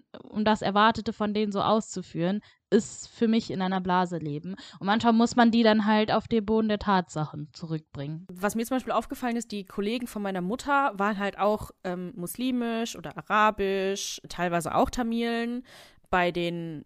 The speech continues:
Speaker 2: ganz Deutschen waren das halt eher seltener Leute mit Kindern. Das heißt, wenn's um diese Themen eventuell ginge, haben die trotzdem noch sehr ähnliche Ansichten gehabt.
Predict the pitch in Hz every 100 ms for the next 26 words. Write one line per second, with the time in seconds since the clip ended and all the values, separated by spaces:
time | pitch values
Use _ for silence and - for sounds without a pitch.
0 | - 151 196 240 - 202 226 240 - 233
1 | 233 - 180 190 190 - 190 190 - _
2 | _ - 208 185 185 202 202 185 180 185
3 | 185 170 - 151 135 143 - _ _ -
4 | - - - 185 208 202 196 202 202 -
5 | 185 180 175 - 170 208 170 165 262 285
6 | 233 175 185 190 165 175 262 240 220 247
7 | 185 202 190 - 220 - 196 185 160 190
8 | 190 - 208 196 170 - 180 220 - 262
9 | 262 349